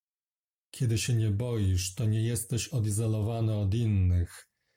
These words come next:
Jesteś wolny od fałszywego przekonania o własnej, indywidualnej słabości. To potworne zagrożenie dla nieludzkiej władzy. Wolność.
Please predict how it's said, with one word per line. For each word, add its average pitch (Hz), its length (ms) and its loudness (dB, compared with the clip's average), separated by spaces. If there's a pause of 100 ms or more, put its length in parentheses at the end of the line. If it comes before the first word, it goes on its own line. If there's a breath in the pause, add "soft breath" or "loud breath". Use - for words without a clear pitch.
(200)
Jesteś 110 400 0
wolny 98 560 2
od 90 140 2
fałszywego 104 680 -2
przekonania 107 800 0
o 92 100 2
własnej, 101 720 -2
indywidualnej 104 840 2
słabości. 101 920 -2 (800)
To 117 120 -4
potworne 110 600 -2
zagrożenie 101 800 0
dla 95 200 2
nieludzkiej 101 640 0
władzy. 90 600 0 (840)
Wolność. 95 1000 0